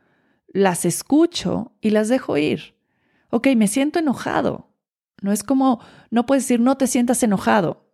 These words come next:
¿no? O "No te enojes". No, a ver, me siento enojado, pero ¿qué voy a hacer con ese enojo? Esa es mi responsabilidad. ¿Qué voy a hacer con este enojo? Voy a entender de dónde viene este enojo, voy a escribir de dónde viene este enojo,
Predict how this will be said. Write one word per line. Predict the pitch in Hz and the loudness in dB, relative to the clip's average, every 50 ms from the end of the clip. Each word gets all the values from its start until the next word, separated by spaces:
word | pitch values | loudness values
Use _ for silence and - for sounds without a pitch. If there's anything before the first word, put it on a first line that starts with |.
| _ - | _ -6
¿no? | 196 208 | -4 -4
O | - - 220 | 0 0 2
"No | 226 269 277 | 2 2 2
te | 277 294 | 2 0
enojes". | 277 269 262 247 - - - 170 - - | 2 2 0 0 -2 -4 -8 -8 -8 -6
No, | - 233 277 - - | -4 -2 -2 -2 -4
a | - - | -4 -4
ver, | 220 262 285 - - | -2 -2 -2 -4 -4
me | - - 190 | -4 -4 -4
siento | - - 277 311 330 330 330 | -4 -2 -4 -4 -2 -2 -2
enojado, | 294 254 - - 262 240 - - | -2 -2 -2 -2 -2 -2 -2 -2
pero | - 175 185 - | -4 -6 -6 -2
¿qué | - 254 | 0 0
voy | 294 320 | 2 2
a | |
hacer | 294 - 247 233 | 2 2 0 0
con | - 240 220 220 | 0 2 2 2
ese | 196 - 240 | 2 2 0
enojo? | 208 196 170 160 - - - 165 240 - - _ _ _ _ _ _ _ | 0 2 2 0 0 -2 -2 -2 -2 -2 -4 _ _ _ _ _ _ _
Esa | - 202 190 208 | 0 0 2 2
es | 202 185 208 | 0 0 0
mi | 214 247 311 359 359 | 0 2 2 2 2
responsabilidad. | 320 240 240 214 - - - 202 202 208 202 180 180 175 175 180 196 - - - _ _ _ _ _ _ _ _ _ _ _ _ _ _ - | 2 2 2 0 0 0 -2 0 0 0 0 0 0 0 0 0 -2 -2 -4 -8 _ _ _ _ _ _ _ _ _ _ _ _ _ _ -4
¿Qué | - 277 | -2 2
voy | 320 339 | 2 2
a | 339 | 2
hacer | 330 277 247 | 2 0 -2
con | - 262 240 233 | 0 0 0 0
este | 208 - 233 226 | 0 -2 -2 -2
enojo? | 208 190 156 - - - | -2 -2 -4 -6 -8 -2
Voy | 170 208 240 | 0 0 0
a | 233 | 0
entender | 247 247 262 240 226 233 254 262 | 0 0 2 2 4 4 2 2
de | 285 285 | 4 2
dónde | 269 226 214 214 | 2 2 2 2
viene | 202 202 196 196 | 0 0 0 -2
este | 180 - - 196 | -2 -2 -4 -4
enojo, | 180 170 160 160 - - 175 - - _ _ _ _ _ _ _ _ _ - | -4 -4 -4 -6 -4 -4 -4 -4 -6 _ _ _ _ _ _ _ _ _ -4
voy | 202 220 226 226 | 0 0 2 2
a | 247 | 2
escribir | 214 - - 214 220 208 233 269 302 294 | 0 -2 -2 0 2 2 4 4 2 2
de | 262 | 2
dónde | 233 226 208 196 202 | 2 2 2 0 0
viene | 196 190 190 190 | 0 0 0 -2
este | 185 - 185 | -4 -4 -6
enojo, | 180 165 160 156 - - - - - - - | -6 -6 -6 -8 -10 -10 -8 -8 -8 -8 -10